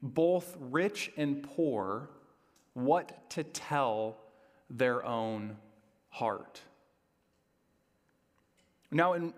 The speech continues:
in one sense, poverty is sort of a, um, a general term for suffering, okay? And so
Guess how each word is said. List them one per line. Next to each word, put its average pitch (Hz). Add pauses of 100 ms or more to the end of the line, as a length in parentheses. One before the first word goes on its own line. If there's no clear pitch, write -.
in 165
one 220
sense, 139 (1500)
poverty 160 (520)
is 151
sort 160
of 151 (120)
a, 123
um, 101 (840)
a 139
general 156
term 135 (500)
for 135 (160)
suffering, 123 (720)
okay? 147 (100)
And 147
so 151